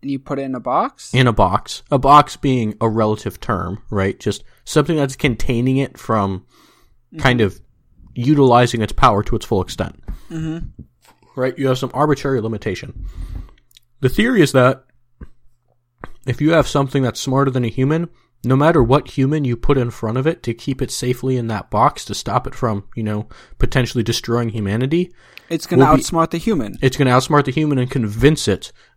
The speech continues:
Speaker 2: that they should let it out of the box, no matter how
Speaker 1: Yeah.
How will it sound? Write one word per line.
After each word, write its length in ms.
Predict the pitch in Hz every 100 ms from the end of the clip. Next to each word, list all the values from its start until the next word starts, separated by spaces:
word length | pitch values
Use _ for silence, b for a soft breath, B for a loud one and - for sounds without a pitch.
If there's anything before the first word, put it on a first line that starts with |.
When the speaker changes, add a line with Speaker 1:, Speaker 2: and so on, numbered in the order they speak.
| -
Speaker 2:
that 360 | 123 110 - -
they 240 | 117 117
should 240 | - 110
let 160 | 113 110
it 80 | 104
out 160 | 101
of 60 | 98
the 80 | -
box, 400 | 90 - - -
no 60 | 127
matter 160 | 123
how 320 | 123 143 147 165
Speaker 1:
Yeah. 300 | 403 -